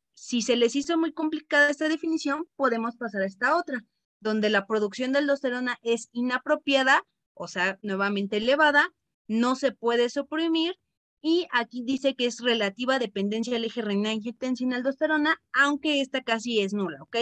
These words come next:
O sea, sí hay un poco, pero es casi nula, o sea, no, no le hace mucho caso. ¿Y cuáles son las causas o la etiología de esto? Son principalmente dos,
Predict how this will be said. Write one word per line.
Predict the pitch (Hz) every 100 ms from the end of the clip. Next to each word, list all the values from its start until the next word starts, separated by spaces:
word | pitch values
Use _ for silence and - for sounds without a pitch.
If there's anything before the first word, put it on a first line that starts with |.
| 285
O |
sea, | 233 202
sí | 254
hay | 262 269
un | 269
poco, | - 277 339 330
pero | 208 190
es | 196 202 -
casi | 196 202 202
nula, | 175 143
o | 165
sea, | 180
no, | 202 214
no | 220
le | 220
hace | 214 220
mucho | 202 196
caso. | - - _ _ _ _ _ _ _ _ _ -
¿Y | 370
cuáles | 359 330 320 339
son | 302 285 285
las | 269
causas | - 269 320 320
o | 277
la | 240
etiología | 214 214 208 214 233
de | 247
esto? | 285 - 349 - _ _
Son | - 285 285
principalmente | 320 302 240 - 247 254 254 262 294
dos, | 339